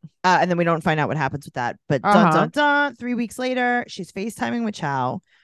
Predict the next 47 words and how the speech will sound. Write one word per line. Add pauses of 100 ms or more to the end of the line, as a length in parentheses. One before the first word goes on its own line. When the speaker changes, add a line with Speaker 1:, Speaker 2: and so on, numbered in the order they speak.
(180)
Speaker 1:
Her
mom
does
not
have
a
job. (440)
And
Speaker 2:
Mm,
Speaker 1:
her
mom
was
Speaker 2:
shocking.
Speaker 1:
uncomfortable
in
the
camper,
so
she
got
a
hotel
room. (180)
She
got
a
hotel. (1000)
Speaker 2:
As
she
should. (200)
Her
and
Big
Sean
don't
need
to
be
staying
together. (180)
Speaker 1:
Well,
they
are
staying
together
right
now,